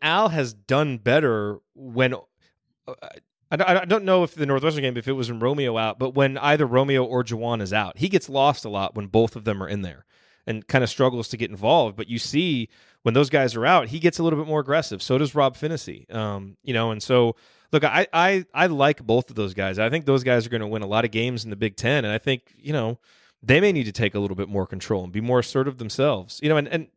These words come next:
getting back to the Romeo point, the last thing I wanna say on that is it's like anything. Everybody shares in the responsibility.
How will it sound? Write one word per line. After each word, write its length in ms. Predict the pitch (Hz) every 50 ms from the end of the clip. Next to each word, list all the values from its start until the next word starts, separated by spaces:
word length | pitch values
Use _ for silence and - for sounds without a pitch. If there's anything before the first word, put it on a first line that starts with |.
| _ -
getting 160 | 160 180 185
back 160 | 175 156 143
to 80 | - 131
the 80 | 107
Romeo 240 | 113 120 117 113 107
point, 180 | - - 113 107
the 80 | 113
last 180 | 117 127 127 -
thing 120 | 156 123
I 20 | 110
wanna 160 | 104 101 98
say 180 | - - 113
on 140 | 110 104 95
that 200 | 95 98 98 - -
is 340 | 113 101 98 98 92 - - _ _ _ _ _ _ _ _ _ _ _ _ _ _ _ _ _ _ _ _ _ _ _ - _ _ - - - _ _ -
it's 140 | 170 - -
like 180 | 196 175 147
anything. 440 | 156 143 131 107 104 95 80 - _ _ -
Everybody 520 | 160 160 160 165 185 170 151 160 151 143 127
shares 420 | - - - 135 131 127 123 110
in 60 | 113
the 60 | 113 107
responsibility. 920 | 107 - - - 120 107 101 - 104 95 104 95 90 87 85 87 87 _